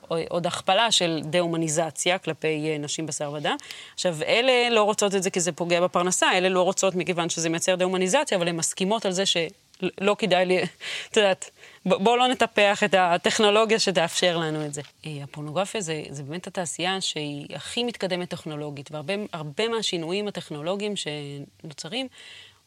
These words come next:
קודם כל, את יודעת, מביאים אותם לתעשיית הפורנוגרפיה, לראות אם זה עובד,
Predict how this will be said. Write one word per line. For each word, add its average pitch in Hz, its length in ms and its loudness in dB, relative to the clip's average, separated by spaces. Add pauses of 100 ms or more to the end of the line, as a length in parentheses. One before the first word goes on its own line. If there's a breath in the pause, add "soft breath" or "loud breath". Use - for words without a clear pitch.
(100)
קודם 196 200 2
כל, 196 120 2 (300)
את - 80 -18
יודעת, 165 360 -4 (160)
מביאים 185 360 0
אותם 185 200 0
לתעשיית 180 400 0
הפורנוגרפיה, 190 500 2
לראות 180 300 2
אם 196 120 0
זה 160 120 -2
עובד, 170 440 2